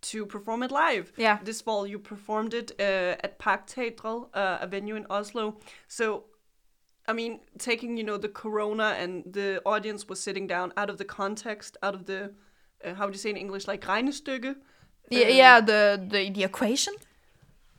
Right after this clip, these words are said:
Speaker 1: The, oh,
Speaker 2: Yeah.
Speaker 1: fuck, s-, sassy word. <laughs> The equation. So, so taking that out of the, uh, equation,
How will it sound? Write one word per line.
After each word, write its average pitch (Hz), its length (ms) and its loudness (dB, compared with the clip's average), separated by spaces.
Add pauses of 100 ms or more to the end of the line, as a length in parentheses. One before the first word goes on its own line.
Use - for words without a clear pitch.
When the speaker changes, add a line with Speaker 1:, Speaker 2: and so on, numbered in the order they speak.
(160)
Speaker 1:
The, 247 180 -2
oh, 320 140 4
Speaker 2:
Yeah. 233 140 2
Speaker 1:
fuck, 403 680 -2
s-, - 280 -10 (220)
sassy - 400 -4
word. 403 480 8
<laughs> 403 40 2 (280)
The 381 140 2
equation. - 680 0 (320)
So, 262 400 6
so 320 220 0
taking 277 420 0
that 247 220 2
out 220 160 6
of 233 160 -2
the, 220 240 -2
uh, 208 220 4
equation, 202 720 -4